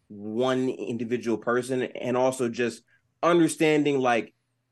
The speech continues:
the grind, both physically, but more than anything, mentally. Like, I mean, doing track is like you're running for fun. Like, you're running,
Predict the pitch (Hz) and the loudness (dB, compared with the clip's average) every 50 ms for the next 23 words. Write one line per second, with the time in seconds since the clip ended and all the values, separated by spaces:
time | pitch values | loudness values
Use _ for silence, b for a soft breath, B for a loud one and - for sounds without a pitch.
0 | _ _ _ 131 131 110 - 107 127 139 143 143 143 139 127 123 117 117 101 98 | _ _ _ -4 -4 -4 -4 -2 0 2 2 4 2 2 0 0 -2 -4 -6 -2
1 | - 135 131 123 117 - - - 156 147 135 143 120 131 120 104 120 117 120 139 | 0 0 0 0 -2 -6 -4 -4 -4 -2 -2 -6 -8 -8 -6 -4 -2 0 2 2
2 | 147 127 127 135 139 139 135 - 123 120 113 110 110 110 113 123 131 127 - 101 | 2 2 2 2 2 2 0 -2 -4 -4 -4 -4 -4 -2 -2 -4 -4 -6 -8 -10
3 | 104 107 104 110 110 123 120 123 123 123 120 113 110 101 b b b b b - | -8 -6 -4 -4 -2 0 0 2 2 2 2 2 0 -2 b b b b b -20
4 | - _ _ _ _ _ 120 110 - 311 196 247 285 262 208 - - 175 180 202 | -20 _ _ _ _ _ -20 0 4 4 6 6 6 2 0 0 2 2 2 2
5 | 190 - 143 127 131 135 127 120 - 113 120 147 143 127 117 104 123 139 151 160 | 2 -2 -4 -2 0 2 2 0 0 0 0 2 2 2 0 0 2 2 2 2
6 | 151 139 123 - - 117 104 - _ _ 135 120 104 87 104 107 110 107 - _ | 2 0 -2 -4 -8 -10 -12 -12 _ _ -6 -6 -6 -8 -8 -8 -8 -8 -10 _
7 | _ - 143 131 143 135 120 110 107 123 143 139 123 110 98 98 | _ -8 -2 0 0 2 0 -2 0 2 2 2 2 0 -4 -8